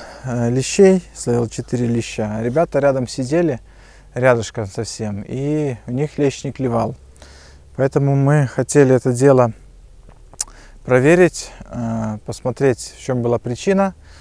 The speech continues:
Э, ребята сели на моё место, замешали такой же корм, сели на такую же дистанцию, я сел рядышком. Пробовали мы, э, очень много разных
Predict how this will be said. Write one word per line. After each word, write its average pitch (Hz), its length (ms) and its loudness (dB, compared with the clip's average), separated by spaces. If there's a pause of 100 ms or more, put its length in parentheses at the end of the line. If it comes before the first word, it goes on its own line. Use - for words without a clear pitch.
(720)
Э, 113 280 -6
ребята 123 380 2
сели 120 280 -2
на 117 160 0
моё 113 280 0
место, 170 680 -2
замешали 117 540 -2
такой 117 280 -4
же 110 120 -4
корм, 180 420 2 (320)
сели 123 320 0
на 117 180 -2
такую 123 280 -2
же 117 100 -4
дистанцию, 151 680 -2
я 127 140 2
сел 120 240 -6
рядышком. 165 540 -4 (120)
Пробовали 127 680 4
мы, 117 460 -2 (160)
э, 117 340 -10
очень 135 380 -2
много 120 320 0
разных 104 380 -2